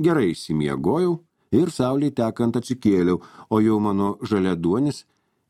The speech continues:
ėjo paklonėmis, žvirblius baidydamas, kad nesulestų plėšimuose pasėlių, kurių dar nepasėjo. Jis buvo ūkininkas rimtas ir viską iš anksto numatė. Turėjo žemės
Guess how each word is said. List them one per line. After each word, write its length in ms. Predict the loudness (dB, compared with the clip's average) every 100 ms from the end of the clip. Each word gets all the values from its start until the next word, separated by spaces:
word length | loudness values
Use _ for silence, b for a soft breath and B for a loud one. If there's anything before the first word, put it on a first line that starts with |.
| 2
ėjo 300 | 4 4 0
paklonėmis, 680 | -4 -2 0 0 0 -2 -4 _ _ -4
žvirblius 440 | 0 2 2 2
baidydamas, 720 | 2 2 2 0 0 -2 -4 -14 _ -4
kad 180 | 0
nesulestų 720 | 2 2 2 0 -2 -2 -2 -2 b b 0
plėšimuose 720 | 2 2 2 0 0 0 -2
pasėlių, 560 | 0 -2 0 0 0
kurių 240 | 0 0 2
dar 180 | 0 2
nepasėjo. 720 | 0 0 -4 -2 -2 -2 -4 -12 _ _ _
Jis 160 | -2 2
buvo 240 | 4 4
ūkininkas 520 | 2 0 0 0 -2 0
rimtas 360 | 0 0 -2 -2
ir 80 | 0
viską 300 | -2 -2 -2
iš 100 | 0
anksto 380 | 0 0 0 2
numatė. 420 | 2 0 -4 -14 b b b b b b
Turėjo 300 | 2 4 4 0
žemės 540 | -2 -2 -2 -6